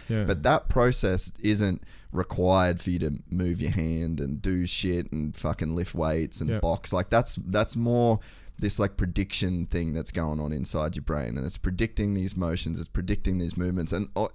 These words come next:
Speaker 2: and like you as Justin, like you're actually the last person to know about those things.
Speaker 1: Yeah.
Speaker 2: So that when you're, when you're in the gym and you're boxing, that just, that process of like the past and the future and the this and the that,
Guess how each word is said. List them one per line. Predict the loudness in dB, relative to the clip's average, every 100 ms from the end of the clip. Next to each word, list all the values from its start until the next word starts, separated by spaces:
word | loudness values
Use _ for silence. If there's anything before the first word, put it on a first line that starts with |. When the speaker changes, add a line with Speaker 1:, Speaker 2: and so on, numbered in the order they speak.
| -10 -12 0
Speaker 2:
and | 2
like | 4 2 0
you | 2 6 6 6 4 2
as | 0
Justin, | 0 2 2 2 0 0
like | 0 0
you're | 4 6 6 4
actually | 0 2 0 2
the | 2
last | 2 2 2 2
person | 2 2 0 -2
to | -2
know | 2 4 4
about | 2 -2 -2
those | -4 -4 -6
things. | -6 -8 -10 -12 -6
Speaker 1:
Yeah. | -2 0
Speaker 2:
So | 4 4
that | 4 2
when | 2 4 4
you're, | 4 6 4 2 -6 -2
when | 2
you're | 4
in | 4
the | 2
gym | 2 2 2
and | 0
you're | 0
boxing, | 0 -2 -2 -2 -6 -6 -10 -16 -20 -20 -20 -20 -2
that | 2 2 0
just, | 0 2 4
that | 4 4
process | 0 2 2 2 2 2 -2 -6 -12 -4
of | -2 0 0
like | 0 -2 -4
the | -4 -4 -4
past | -2 0 0 -2 -2
and | -4
the | -4
future | -4 -4 -2 -2 -2
and | -2 -4
the | -4
this | -4 -2 -2 -2
and | -2
the |
that, | -2 -4